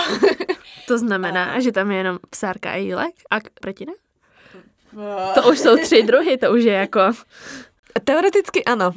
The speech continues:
Speaker 1: akože máš pravdu. <laughs> Ale väčšinou u tých druhovo bohatých zmesí sa môžeme baviť trebárs o dvadsiatich, tridsiatich druhoch v kľude.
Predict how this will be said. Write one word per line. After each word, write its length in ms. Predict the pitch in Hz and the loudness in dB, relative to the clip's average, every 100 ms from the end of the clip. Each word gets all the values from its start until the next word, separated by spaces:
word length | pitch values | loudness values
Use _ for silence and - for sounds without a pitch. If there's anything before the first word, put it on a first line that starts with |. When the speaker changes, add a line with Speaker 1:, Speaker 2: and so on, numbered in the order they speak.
| - | -2
Speaker 1:
akože 360 | 202 302 277 | -2 0 0
máš 240 | 240 240 - | 0 0 0
pravdu. 400 | 247 220 247 - 403 294 349 - 339 | 2 2 4 4 6 6 6 4 4
<laughs> 560 | 427 392 370 - 440 214 | 0 -2 -4 -6 -4 -2
Ale 160 | 220 220 | 0 0
väčšinou 560 | 202 196 - 208 202 202 | -2 -4 -2 0 2 0
u 40 | 208 | -2
tých 160 | 214 | -4
druhovo 380 | 190 196 208 196 | -4 -4 -2 -2
bohatých 560 | 175 196 185 190 185 180 | -2 -4 -4 -4 -4 -4
zmesí 320 | 185 175 170 | -4 -4 -4
sa 160 | 165 170 | -4 -6
môžeme 320 | 160 165 165 | -6 -6 -6
baviť 200 | 131 160 | -6 -8
trebárs 320 | - - 135 - | -12 -12 -10 -10
o 60 | |
dvadsiatich, 580 | - 180 - 160 185 175 | -10 -10 -10 -12 -10 -12
tridsiatich 640 | - 180 180 208 202 220 | -8 -8 -4 -6 -4 -4
druhoch 320 | 214 220 220 - | -2 -4 -4 -8
v 80 | |
kľude. 380 | - 214 202 208 | -8 -4 -2 -4